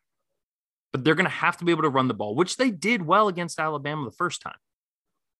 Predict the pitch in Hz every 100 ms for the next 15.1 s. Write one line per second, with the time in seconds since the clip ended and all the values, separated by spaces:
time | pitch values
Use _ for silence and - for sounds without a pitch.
0 | _ _ _ _ _ _ - 170 170 185
1 | 196 196 170 120 113 160 160 175 - 170
2 | 156 151 - 139 143 143 98 - _ 107
3 | 127 - _ _ _ 110 143 147 151 143
4 | 139 135 127 123 113 110 104 110 110 107
5 | 98 - _ _ _ _ _ _ _ _
6 | _ _ _ _ _ 98 104 135 147 -
7 | _ _ - 135 135 131 117 113 110 107
8 | - 98 92 90 85 _ 151 - 151 147
9 | - - 165 - 117 90 - - _ _
10 | - 113 101 92 - - 135 139 151 123
11 | 131 - - - 160 147 120 131 135 -
12 | 131 123 113 110 110 - 95 110 117 127
13 | 127 127 - 117 113 123 - 107 120 113
14 | 107 113 110 113 113 113 110 - 117 117
15 | 139